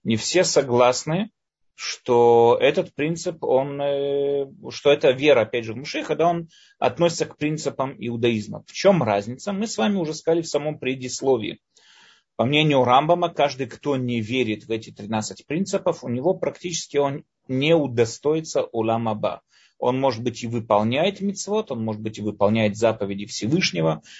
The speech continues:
он, может быть, и ведет правильный образ жизни, но он, это, у него не хватает правильного сознания и мышления, а именно правильное мышление, правильное сознание, правильно построен разум.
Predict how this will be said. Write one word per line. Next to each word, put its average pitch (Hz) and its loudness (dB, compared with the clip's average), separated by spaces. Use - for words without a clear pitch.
он, 123 0
может 117 0
быть, 117 -4
и 120 -4
ведет 117 2
правильный 117 2
образ 107 0
жизни, 165 -4
но 127 -2
он, 185 4
это, 156 0
у 143 -10
него 143 -4
не 120 -10
хватает 113 -4
правильного 110 -4
сознания 110 -2
и 101 -10
мышления, 110 -6
а 113 2
именно 135 2
правильное 117 0
мышление, 104 -4
правильное 101 0
сознание, 107 -4
правильно 107 0
построен 101 -6
разум. 160 0